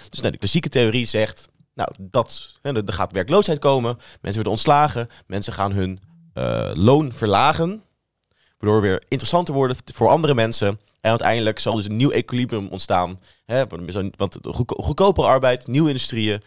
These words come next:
En dan komt er weer een nieuwe vraag. En uiteindelijk komen we de crisis uit. De overheid moet vooral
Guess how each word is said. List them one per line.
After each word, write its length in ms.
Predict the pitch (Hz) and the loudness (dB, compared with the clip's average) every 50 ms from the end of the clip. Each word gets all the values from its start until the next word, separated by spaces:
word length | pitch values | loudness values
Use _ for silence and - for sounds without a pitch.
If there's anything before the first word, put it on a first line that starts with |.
| _ _ _ _ _ _ | _ _ _ _ _ _
En 120 | - 113 | -4 -2
dan 80 | 113 113 | -2 -2
komt 160 | - 120 107 107 | -4 -4 -4 -2
er 60 | 107 | -2
weer 240 | 110 107 101 95 - | -2 0 -2 -4 -6
een 120 | - - 107 | -8 -4 -2
nieuwe 180 | 120 123 117 | 0 0 0
vraag. 260 | 101 - - 76 80 - | 0 0 0 -2 -2 -2
En 60 | 120 | -4
uiteindelijk 380 | 113 101 123 110 110 113 - | -4 0 0 2 2 0 0
komen 200 | - 90 87 104 | -2 -2 -2 -2
we 60 | 120 131 | -4 -4
de 60 | - | -4
crisis 280 | 165 170 - - - | -4 -4 -2 -2 -2
uit. 300 | 85 64 - - - - _ _ - - - _ | -2 -4 -4 -6 -12 -20 _ _ -20 -20 -20 _
De 100 | - - | -10 -4
overheid 300 | - 98 110 107 107 107 | 0 0 0 2 0 0
moet 120 | 110 104 | -2 -4
vooral 320 | - - 107 92 95 92 | -4 -2 -2 -2 -2 -2